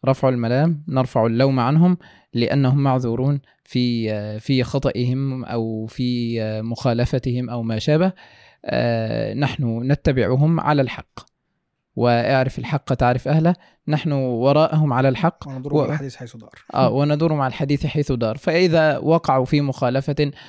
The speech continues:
Speaker 1: آه، أو شذوا شذوذاً عن، آه، عن قول ال-، آه، عن، عما اجتمع عليه علماء الأمة، آه، فلا بأس في ذلك. هم معذورون ونحن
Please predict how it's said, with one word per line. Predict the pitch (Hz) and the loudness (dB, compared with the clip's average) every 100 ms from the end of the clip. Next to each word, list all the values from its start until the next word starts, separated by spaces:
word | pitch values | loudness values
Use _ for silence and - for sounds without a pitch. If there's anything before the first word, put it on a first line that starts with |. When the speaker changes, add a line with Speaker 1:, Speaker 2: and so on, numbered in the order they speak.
| - - | -8 0
Speaker 1:
آه، | |
أو | 123 131 143 | 2 4 2
شذوا | - 147 135 131 | 2 2 2 0
شذوذاً | 139 131 147 135 127 | 0 2 2 2 0
عن، | 117 135 127 | 0 -2 -2
آه، | 123 120 120 113 | -2 -2 -2 -4
عن | 117 131 | -4 -4
قول | - 139 135 | 2 2 2
ال-، | 127 117 110 | 0 -4 -6
آه، | 107 52 57 50 - - | -8 -8 -8 -10 -14 -6
عن، | - 135 131 110 - | -2 -2 -4 -6 -6
عما | 110 156 151 | 0 2 2
اجتمع | 135 156 143 | 0 -2 -2
عليه | 131 131 139 147 | -4 -4 -6 -4
علماء | 135 139 151 160 | -2 0 0 -2
الأمة، | 160 214 226 233 _ _ _ - | -2 -2 -4 -4 _ _ _ -8
آه، | - | -6
فلا | 147 190 190 | -2 2 2
بأس | 185 190 - | 2 -2 -4
في | 170 156 | -2 -2
ذلك. | 123 104 107 - _ - | 0 -2 -4 -12 _ -2
هم | 151 | 2
معذورون | 165 156 151 151 165 196 202 - _ - | 2 2 2 2 2 2 0 -6 _ -2
ونحن | 139 151 151 151 147 | 0 0 0 -2 -2